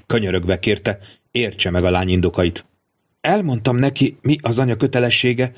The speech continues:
ha nyomorék gyereke születik. Azt felelte, nem tudja megtenni.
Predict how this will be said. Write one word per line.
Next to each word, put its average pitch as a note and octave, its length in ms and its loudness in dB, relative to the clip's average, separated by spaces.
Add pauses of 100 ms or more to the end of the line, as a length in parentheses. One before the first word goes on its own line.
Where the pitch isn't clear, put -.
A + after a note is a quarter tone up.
(180)
ha - 340 -4
nyomorék A2 440 0
gyereke G#2 320 0
születik. G2+ 500 0 (600)
Azt B2 240 -2
felelte, B2 640 0
nem C3 180 0
tudja G#2+ 240 2
megtenni. G2 500 0